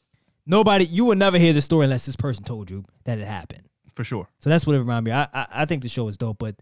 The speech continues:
Speaker 1: the similarities of those two shows is just, like, the creativity of, of him and, and
Speaker 2: Insecure. I'm sorry to cut you off. Insecure is the Issa Rae show.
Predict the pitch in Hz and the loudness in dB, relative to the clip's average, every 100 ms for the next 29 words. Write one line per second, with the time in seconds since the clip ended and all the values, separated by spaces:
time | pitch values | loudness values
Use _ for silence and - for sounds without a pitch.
0 | _ _ _ _ _ _ _ _ 139 - | _ _ _ _ _ _ _ _ -2 2
1 | 190 170 165 156 139 135 156 147 143 - | 2 4 4 4 4 2 2 2 -2 -2
2 | 147 147 135 113 120 120 123 113 - _ | 0 0 -2 -2 -4 -2 -2 -4 -8 _
3 | _ _ - 135 - 135 113 151 135 127 | _ _ -6 -6 -2 -2 0 0 2 2
4 | 117 110 101 _ _ _ _ _ _ _ | 0 -2 -8 _ _ _ _ _ _ _
5 | - 127 95 131 123 110 101 - 113 107 | -6 -4 0 0 0 -2 -6 -8 -6 -4
6 | 98 202 240 214 202 185 107 95 147 139 | 0 -2 -2 -4 -4 -4 -4 -8 -8 -6
7 | 143 127 117 107 120 156 165 165 175 151 | -6 -6 -8 -10 -6 -6 -4 -4 -4 -4
8 | 123 131 120 110 101 - 127 | -6 -8 -6 -6 -8 -12 -18